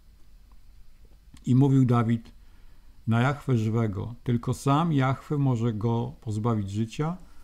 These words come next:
albo nadejdzie jego dzień i umrze, albo też pójdzie na wojnę i polegnie. Niech mnie strzeże Jahwe, bym to ja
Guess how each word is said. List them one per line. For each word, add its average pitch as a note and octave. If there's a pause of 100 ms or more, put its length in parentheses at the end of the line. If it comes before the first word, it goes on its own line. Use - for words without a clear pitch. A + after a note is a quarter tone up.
(180)
albo A#2+
nadejdzie B2
jego A2+
dzień D#3
i A#3+
umrze, B2
albo G3+
też D3+
pójdzie D3
na C#3+
wojnę A2+
i A#2+
polegnie. A2 (760)
Niech C#3
mnie C3 (180)
strzeże F3
Jahwe, C3+ (360)
bym C3
to B2+
ja D3+